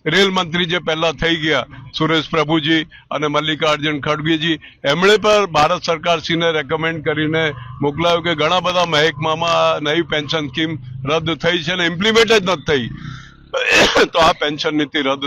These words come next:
થવી જોઈએ એવી અમારી માંગણી છે અને ના છૂટકે પછી અમારે હડતાલનો માર્ગ અખત્યાર કરવો પડશે.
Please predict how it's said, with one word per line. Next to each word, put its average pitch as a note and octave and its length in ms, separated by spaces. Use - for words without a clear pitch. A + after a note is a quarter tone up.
થવી C#3+ 180
જોઈએ D#3+ 300
એવી C#3 460
અમારી C3+ 420
માંગણી C#3+ 380
છે F3+ 200
અને C3+ 180
ના D3 200
છૂટકે C#3+ 320
પછી C3 260
અમારે B2+ 380
હડતાલનો A#2+ 500
માર્ગ A2+ 380
અખત્યાર A2+ 340
કરવો G2+ 340
પડશે. - 480